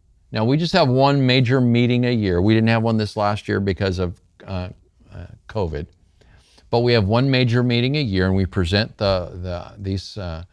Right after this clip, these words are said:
uh, proposals to the, the church, and the church approves them, um, or declines to approve them. And so as the result, we need to have voting members. Now, a church that has a Presbyterian form of government,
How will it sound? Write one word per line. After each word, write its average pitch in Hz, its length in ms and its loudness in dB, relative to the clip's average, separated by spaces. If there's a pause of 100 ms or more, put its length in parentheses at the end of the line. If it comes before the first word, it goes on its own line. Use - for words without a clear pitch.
(340)
uh, 92 200 -10
proposals 113 640 -2
to 117 120 -6
the, 120 300 -8
the 127 160 -12
church, - 420 -12
and 95 160 -10
the 82 60 -12
church 85 320 -10
approves 85 420 -10
them, 85 200 -14 (520)
um, 85 420 -2 (760)
or 98 100 -2
declines 123 480 -4
to 87 140 -2
approve 82 420 -6
them. - 220 -12 (420)
And 107 100 -2
so 127 140 2
as 147 160 4
the 170 80 -2
result, 117 420 2
we 110 160 0
need 127 220 2
to 123 80 2
have 98 380 0
voting 90 500 0
members. 123 480 -6
Now, 123 360 -2 (280)
a 127 100 -2
church - 440 -2
that 151 140 2
has 131 360 0 (100)
a 120 160 -2
Presbyterian 127 1160 -2
form 101 260 -4
of 87 120 -10
government, 82 440 -12